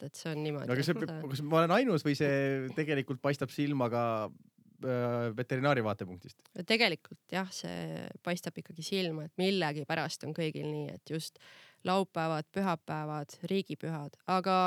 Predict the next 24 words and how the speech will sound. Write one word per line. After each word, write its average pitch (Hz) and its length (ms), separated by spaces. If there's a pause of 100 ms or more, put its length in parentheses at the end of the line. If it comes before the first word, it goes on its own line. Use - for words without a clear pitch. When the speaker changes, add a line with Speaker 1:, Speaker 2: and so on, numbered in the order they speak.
(200)
Speaker 1:
võimalik, 233 520
et 165 120
seal 175 160
on 170 80
ka 180 80
see 220 240
seos, 180 400
et, 151 160 (260)
äh, 156 460 (100)
inimesed 190 460
lähevad 170 400 (380)
ja 165 160
teevad 196 500
rohkem, 147 560
noh, 180 160 (120)
on 202 120
aktiivsemad 170 720
oma 156 160
loomadega 160 640
just - 280
pühade 180 380
ajal 170 220 (640)
ja 147 100
pühapäeviti. 135 680